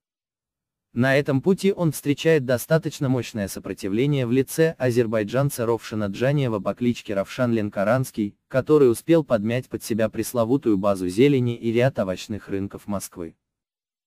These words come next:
Поняв, что одержать верх над земляком так просто не удастся, Алиев заручается поддержкой Надира Салифова по кличке Лот Угули.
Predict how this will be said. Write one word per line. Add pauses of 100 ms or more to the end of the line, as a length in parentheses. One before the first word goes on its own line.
(600)
Поняв,
что
одержать
верх
над
земляком
так
просто
не
удастся, (240)
Алиев
заручается
поддержкой
Надира
Салифова
по
кличке
Лот
Угули.